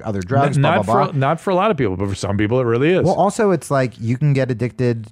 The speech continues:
Speaker 1: to anything. Like, addiction is
Speaker 2: You,
Speaker 1: still
Speaker 2: addiction is a genetic thing,
Speaker 1: Yeah.
Speaker 2: and if you, if it triggers your medial forebrain bundle sufficiently, you can start to get a problem with it.
Speaker 1: Yeah.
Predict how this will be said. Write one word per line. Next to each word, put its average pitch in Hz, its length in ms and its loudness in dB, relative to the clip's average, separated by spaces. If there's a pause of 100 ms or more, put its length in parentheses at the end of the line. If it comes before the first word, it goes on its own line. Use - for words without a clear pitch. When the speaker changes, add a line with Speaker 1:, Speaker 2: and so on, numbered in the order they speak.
(120)
Speaker 1:
to - 160 -2
anything. 95 960 -2
Like, 104 140 -2
addiction 101 520 -2
is 92 160 -4
Speaker 2:
You, 156 60 2
Speaker 1:
still - 180 -2
Speaker 2:
addiction 214 260 0
is 165 120 2
a 165 40 2
genetic 127 560 0
thing, 95 420 -4
Speaker 1:
Yeah. 123 80 -2
Speaker 2:
and 113 80 -4
if 104 140 -6
you, 117 260 0
if 113 180 0
it 110 100 -4
triggers 135 420 0
your 147 100 0
medial 131 280 0
forebrain 117 500 -2
bundle 95 280 -2
sufficiently, 104 1040 -2
you 120 220 -2
can 147 120 -6
start 151 340 -4
to 170 80 -4
get 170 160 -4
a 180 40 -6
problem 202 320 -4
with 101 160 -2
it. 127 40 4
Speaker 1:
Yeah. 202 200 0